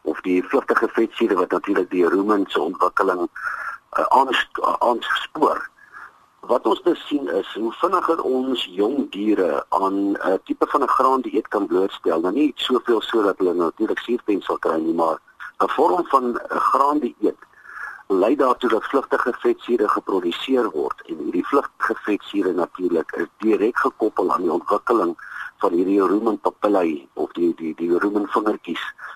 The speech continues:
wat hierdie hele pen se, se metabolisme aandryf. Daar is natuurlik dan ook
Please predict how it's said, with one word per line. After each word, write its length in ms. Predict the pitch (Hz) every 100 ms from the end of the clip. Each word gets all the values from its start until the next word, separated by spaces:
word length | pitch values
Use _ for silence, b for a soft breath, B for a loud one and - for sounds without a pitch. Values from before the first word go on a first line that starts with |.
| B
wat 200 | - 85
hierdie 180 | 82 87
hele 220 | 95 101 -
pen 280 | - 104 92
se, 300 | - 85 78
se 160 | - 85
metabolisme 720 | 85 - 85 82 101 - -
aandryf. 500 | - 71 73 69 60 - _ _ _ B B B _
Daar 300 | 92 123 170
is 100 | -
natuurlik 480 | 151 151 151 143
dan 120 | - 131
ook 220 | 147 143